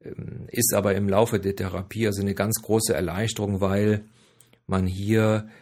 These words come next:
äh, Blut abnehmen kann und Infusionen und Tranf-, Transfusionen, äh, letztendlich dran machen kann. Äh, man kann mit dem Ding also auch duschen gehen und, äh, ganz normal, das wird also verklebt und immer kontrolliert und es sollte sich, wenn möglich, also nicht entzünden.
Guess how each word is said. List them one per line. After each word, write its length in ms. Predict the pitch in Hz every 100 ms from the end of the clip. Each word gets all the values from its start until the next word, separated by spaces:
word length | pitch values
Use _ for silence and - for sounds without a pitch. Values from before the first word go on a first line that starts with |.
| - _
äh, 160 | - 90
Blut 340 | 92 101 101
abnehmen 540 | 101 104 110 110 107 107
kann 280 | 104 101 110
und 280 | - 95
Infusionen 640 | - 110 107 107 107 104 104
und 180 | 95 92
Tranf-, 560 | 92 92 - 104 - -
Transfusionen, 920 | 101 107 - - 98 101 104 104 104 - - - _
äh, 180 | - 92
letztendlich 480 | 95 92 95 92 92
dran 180 | 76 85
machen 300 | 87 82 -
kann. 320 | - - - _ - - _ _ -
Äh, 160 | 98
man 160 | 92 92
kann 180 | - 120
mit 120 | 107
dem 140 | 95
Ding 180 | 95 107
also 200 | - 92
auch 160 | - 87
duschen 380 | 110 123 117 107
gehen 320 | 104 107 104
und, 360 | 98 95 92 -
äh, 360 | 90 90 92
ganz 300 | - 98 - 92
normal, 340 | 90 92 95
das 180 | 95 -
wird 140 | 98
also 200 | 87 82
verklebt 520 | - 82 - 95 98
und 80 | 90
immer 200 | 95 92
kontrolliert 680 | 92 87 85 85 95 113 113 - - - - _ _
und 100 | 98
es 80 | 92
sollte 240 | 95 92
sich, 260 | 90 87 -
wenn 160 | 85
möglich, 320 | 85 87 90 87
also 160 | 85
nicht 160 | 87 -
entzünden. 560 | 87 - - - -